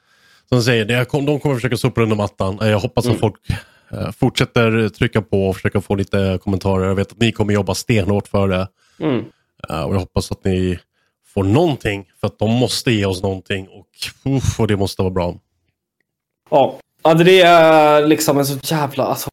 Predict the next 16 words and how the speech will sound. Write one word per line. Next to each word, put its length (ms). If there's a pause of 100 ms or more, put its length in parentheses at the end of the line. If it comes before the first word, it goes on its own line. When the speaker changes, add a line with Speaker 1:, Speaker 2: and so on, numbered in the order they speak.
(100)
Speaker 2:
fan 300
vad, 600 (200)
det 60
här 40
jävla 120
sportswashing-grejen, 2000
liksom, 280
bara 200
snacka 260 (180)
det, 240
liksom, 200
hela 120
Gamers 300
eight. 320 (540)
Jättekul 840
turnering. 580